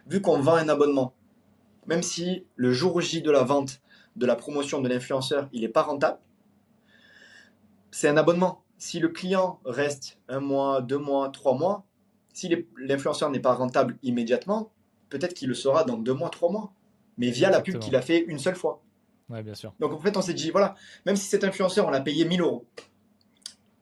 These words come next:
Speaker 1: le jour J, il nous a rapporté, euh, quatre cents euros. Ok, quatre cents euros. Mais quatre cents euros, peut-être que le mois prochain, ça sera trois cents euros. Ça sera peut-être un peu dégressif. Il y a des gens peut-être qui se seront désabonnés. Peut-être que le mois d'après, ça sera deux cents euros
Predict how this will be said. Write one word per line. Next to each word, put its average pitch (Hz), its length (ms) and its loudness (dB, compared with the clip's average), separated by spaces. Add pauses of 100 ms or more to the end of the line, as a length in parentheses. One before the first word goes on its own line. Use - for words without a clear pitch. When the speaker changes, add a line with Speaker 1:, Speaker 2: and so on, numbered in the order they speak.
(180)
Speaker 1:
le 131 100 -2
jour 131 200 0
J, 170 120 2
il 208 60 2
nous 151 140 2
a 147 40 6
rapporté, 165 520 2
euh, 123 380 0 (440)
quatre 160 160 -4
cents 160 140 -4
euros. 127 240 -6 (500)
Ok, 131 240 -10
quatre - 160 -8
cents 143 140 0
euros. 113 200 -2 (380)
Mais 123 100 -6
quatre 147 160 0
cents 151 140 0
euros, 139 280 0 (460)
peut-être 147 280 0
que - 80 -2
le 135 60 0
mois 135 180 4
prochain, 151 220 -2
ça 135 120 -6
sera 117 440 -2
trois 131 220 -2
cents 135 160 2
euros. 202 320 2
Ça 127 120 -12
sera - 140 -10
peut-être - 240 -10
un 127 40 -4
peu 127 100 -4
dégressif. 139 340 0
Il 135 40 -6
y 131 40 0
a 117 40 2
des 117 80 -4
gens 120 120 -2
peut-être - 180 -8
qui - 100 -16
se - 80 -8
seront 113 200 -8
désabonnés. 131 480 2 (240)
Peut-être 147 240 2
que - 80 -2
le 139 60 4
mois 139 140 4
d'après, 143 240 2
ça 139 100 -6
sera - 180 -6
deux 135 140 -4
cents 156 180 0
euros 196 260 0